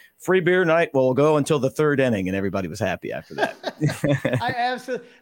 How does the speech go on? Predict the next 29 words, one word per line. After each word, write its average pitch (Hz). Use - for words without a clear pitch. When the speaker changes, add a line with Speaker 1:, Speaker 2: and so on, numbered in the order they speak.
Speaker 2:
but, 247
but 247
to 220
do 220
it 285
during 247
the 220
postseason, 202
like, 170
you 220
wanna 233
talk 220
about 190
even 196
Speaker 1:
Yeah. 262
Speaker 2:
amplifying 208
an 185
already 196
jacked 196
up 196
Speaker 1:
Oh, 180
Speaker 2:
atmosphere. 139
Speaker 1:
yeah. 107
Mm-hmm. 131
Speaker 2:
I, 165
I'm 233
absolutely 190
loving 170
it. 151